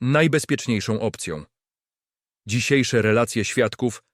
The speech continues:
mają więc wartość szczególną. Nie są to relacje przypadkowe. Nie są to opowieści konstruowane pod teorię. To są słowa ludzi, którzy przez ponad rok nosili w sobie ciężar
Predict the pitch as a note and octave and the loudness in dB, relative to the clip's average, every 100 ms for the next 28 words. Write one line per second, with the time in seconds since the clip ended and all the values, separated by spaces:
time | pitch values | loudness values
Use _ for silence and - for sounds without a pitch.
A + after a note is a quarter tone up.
0 | _ B2 C#3+ D3 C3 B2+ G#2+ B2 A2 A#2 | _ 2 4 4 4 0 2 0 0 -2
1 | G#2+ - - - A#2+ A2+ G#2 E2+ D2 - | -4 -8 -12 -4 -2 0 0 -2 -8 -14
2 | _ _ _ _ _ _ - A#2 A#2+ G2+ | _ _ _ _ _ _ -6 -2 2 2
3 | G2+ G2+ G2+ G#2+ - G2+ G#2 - A2 D#2 | 2 2 2 0 -2 -2 -2 2 2 0
4 | - _ _ _ _ _ - A#2 D#3+ - | -10 _ _ _ _ _ -2 2 2 4
5 | C3+ A2+ A2+ G#2+ G#2+ A2 - A2 A2+ G#2 | 2 2 0 0 2 2 -2 -6 -4 -4
6 | G#2+ A2 G#2 G2+ G2+ A2 - C#3 D#3+ A#2+ | 0 0 2 0 -2 -4 -2 4 6 6
7 | F2 E2 - _ _ _ _ _ A#2 A#2+ | 2 -4 -8 _ _ _ _ _ -6 -2
8 | A#2 - A#2+ A2+ C3+ C3 D3 - A2 A#2 | -2 0 4 4 4 0 -4 -4 -2 0
9 | - G#2 - E3 D#3 A#2+ B2+ B2+ - - | 0 -2 2 4 4 4 4 4 2 -16
10 | _ _ _ - G#2+ C3+ A#2+ A2 B2+ A#2 | _ _ _ -4 -2 2 0 2 0 0
11 | A2 B2+ A2+ A2 A2 | 2 2 2 4 0